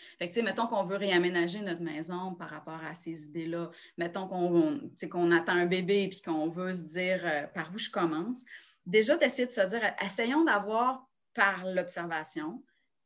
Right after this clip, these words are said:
par la pleine conscience, par ce moment-là, ça demande de ralentir pour prendre le temps de le faire. » Essayer d'avoir une, une vision globale de la situation plutôt que de focusser sur des points en particulier qui sont là. Fait que de voir vraiment ça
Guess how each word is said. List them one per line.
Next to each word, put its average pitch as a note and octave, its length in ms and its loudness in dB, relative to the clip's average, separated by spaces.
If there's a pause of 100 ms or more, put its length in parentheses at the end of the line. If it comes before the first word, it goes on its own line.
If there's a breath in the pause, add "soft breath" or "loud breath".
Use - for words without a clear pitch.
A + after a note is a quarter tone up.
par E3+ 240 -4
la D#3+ 140 -8
pleine D#3 240 -4
conscience, D3+ 720 -10 (340)
par F3 180 0
ce - 140 -4
moment-là, F3+ 540 4
ça F#3 160 2
demande E3 240 4
de D#3+ 40 2
ralentir D#3+ 640 -4
pour C#3 160 -18
prendre E3+ 240 0
le C#3 100 0
temps E3 160 0
de E3 80 2
le D3+ 80 4
faire. » D#3+ 220 -4 (960 loud breath)
Essayer F#3+ 280 -2
d'avoir A3+ 400 4
une, F#3 240 2
une F3+ 160 0
vision F3+ 340 -4
globale G3+ 560 0
de A3 80 -2
la D#3+ 180 -4
situation - 600 -4
plutôt - 300 -2
que D4 100 -4
de - 100 -4
focusser - 540 -6
sur G3+ 240 -6
des E3 180 -2
points G#3+ 400 -6
en D#3+ 60 2
particulier E3+ 760 -8
qui - 80 -16
sont D3 280 -6
là. C#3+ 140 -10 (760 loud breath)
Fait E3 160 -4
que F3+ 80 6
de - 20 10
voir A3 320 6
vraiment G#3+ 380 4
ça B3+ 240 4